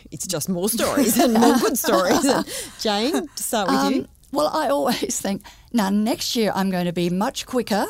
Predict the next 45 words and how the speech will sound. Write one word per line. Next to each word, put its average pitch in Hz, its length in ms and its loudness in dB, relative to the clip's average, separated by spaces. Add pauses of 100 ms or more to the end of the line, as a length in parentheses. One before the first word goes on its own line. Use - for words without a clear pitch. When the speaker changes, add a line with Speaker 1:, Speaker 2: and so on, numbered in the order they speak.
(140)
Speaker 2:
I'm 196 140 0
going 185 160 2
to 190 400 0
get 285 180 2
those 226 180 2
stories 202 520 2
done 185 400 0 (200)
Speaker 1:
<laughs> - 220 -16
Speaker 2:
just - 220 -2
smoothly 247 500 2
and 208 160 0
quickly, 208 880 0
you 214 100 -2
know, 185 280 0
no 202 520 2
sort 196 280 -2
of 175 100 -4
sobbing 185 480 0
at 170 160 -2
deadline 180 480 0
time." 175 480 2
It'll 254 180 2
be, - 180 2
Speaker 1:
<laughs> 254 200 2
No 254 140 2
Speaker 2:
it'll 214 220 2
Speaker 1:
angst. 427 100 0
Speaker 2:
be 415 120 0 (300)
no 285 220 0
angst, 220 340 -2
no 220 140 2
waking 202 260 0
up 185 100 0
in 196 60 0
the 190 80 0
middle 185 160 0
of 180 60 0
the 180 80 0
night. 185 500 -2 (380)
Um, 185 400 0
it'll 185 240 -2
all 190 260 0
be 175 220 -2
smooth 175 420 -2
and 160 300 -2